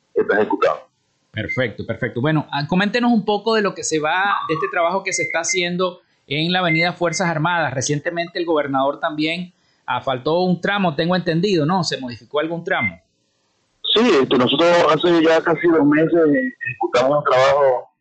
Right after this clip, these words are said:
Speaker 1: fin-, finalizamos los trabajos de las, de Fuerzas Armadas que inauguramos, eh, colocamos más de cuatro mil toneladas de asfalto, iluminamos toda la vialidad, la señalizamos. Pero bueno,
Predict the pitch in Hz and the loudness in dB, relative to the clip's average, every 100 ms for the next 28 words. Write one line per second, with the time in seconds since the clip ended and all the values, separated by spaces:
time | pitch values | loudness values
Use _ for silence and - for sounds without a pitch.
0 | _ _ _ _ 127 127 123 135 135 120 | _ _ _ _ 0 2 2 2 2 2
1 | 160 180 156 131 123 127 147 139 127 117 | 2 4 4 4 4 4 4 2 2 0
2 | 113 123 120 117 113 135 156 139 123 110 | 2 0 2 2 2 4 2 2 2 2
3 | 101 107 101 98 113 147 147 131 - _ | 0 0 0 2 2 4 2 0 -6 _
4 | _ _ _ - 104 98 98 104 98 110 | _ _ _ -2 0 0 0 0 2 2
5 | 123 131 123 - 117 110 110 117 127 120 | 4 2 0 0 0 2 0 2 2 4
6 | 117 120 95 123 131 143 - 113 107 - | 4 2 2 2 2 0 0 0 0 -10
7 | _ _ - 113 104 101 120 123 123 123 | _ _ -4 -2 0 2 2 2 2 2
8 | 123 113 98 95 113 131 - 113 104 87 | 4 4 2 4 4 4 2 0 0 0
9 | 120 131 139 120 - _ _ _ _ _ | 2 2 0 -2 -10 _ _ _ _ _
10 | _ _ 131 139 151 165 | _ _ 2 4 4 4